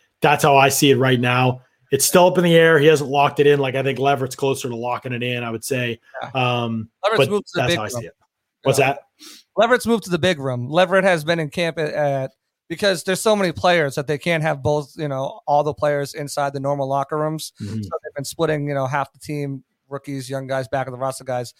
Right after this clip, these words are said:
Speaker 2: are all in the Advent Health, uh, tra-, indoor training facility.
Speaker 1: Mm-hmm.
Speaker 2: And Leverrett's been there all week. I've seen him come in and out, in and out. Today was
Speaker 1: Yeah.
Speaker 2: my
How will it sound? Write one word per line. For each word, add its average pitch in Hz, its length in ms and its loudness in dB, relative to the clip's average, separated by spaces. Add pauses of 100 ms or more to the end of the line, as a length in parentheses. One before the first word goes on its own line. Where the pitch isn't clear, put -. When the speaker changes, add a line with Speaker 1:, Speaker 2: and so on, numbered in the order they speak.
(240)
Speaker 2:
are 143 140 4
all 151 200 4
in 139 360 -4
the 143 120 -4
Advent 143 360 -2
Health, 139 260 -4 (160)
uh, 127 200 -6
tra-, 165 200 -6
indoor 147 320 -4
training 175 260 -2
facility. 123 520 -8
Speaker 1:
Mm-hmm. 90 80 -14 (460)
Speaker 2:
And 143 480 0
Leverrett's 156 420 -2
been 156 180 -2
there 143 160 -2
all 127 160 -4
week. 160 200 -4
I've 127 120 -6
seen 147 160 -6
him 139 80 -8
come 131 240 -8
in 139 80 -6
and 139 100 -8
out, 135 240 -6
in 135 140 -12
and 131 100 -6
out. 143 200 -4
Today 143 240 -4
was 143 100 -6
Speaker 1:
Yeah. 98 160 -4
Speaker 2:
my - 40 -12